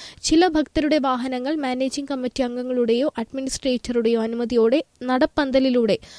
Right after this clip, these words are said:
ഭഗവതി ക്ഷേത്രത്തിനടുത്തുവരെ കൊണ്ടുവരുന്നത് അവസാനിപ്പിക്കണം. എന്നാൽ പ്രായമായവർക്കും ശാരീരിക വൈകല്യമുള്ളവർക്കും ഇവരെത്തുന്ന വാഹനങ്ങൾ വടക്കേ ഗേറ്റിലൂടെ അകത്തേക്ക് കടത്തിവിടാമെന്നും ഹൈക്കോടതി അഭി-, അഭിപ്രായപ്പെട്ടു. അന്നദാനത്തിന് സാധനങ്ങളുമായി എത്തുന്ന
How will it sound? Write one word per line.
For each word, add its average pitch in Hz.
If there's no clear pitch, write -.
ഭഗവതി 254
ക്ഷേത്രത്തിനടുത്തുവരെ 240
കൊണ്ടുവരുന്നത് 240
അവസാനിപ്പിക്കണം. 220
എന്നാൽ 285
പ്രായമായവർക്കും 285
ശാരീരിക 277
വൈകല്യമുള്ളവർക്കും 247
ഇവരെത്തുന്ന 285
വാഹനങ്ങൾ 247
വടക്കേ 277
ഗേറ്റിലൂടെ 247
അകത്തേക്ക് 233
കടത്തിവിടാമെന്നും 240
ഹൈക്കോടതി 240
അഭി-, 208
അഭിപ്രായപ്പെട്ടു. 202
അന്നദാനത്തിന് 349
സാധനങ്ങളുമായി 294
എത്തുന്ന 254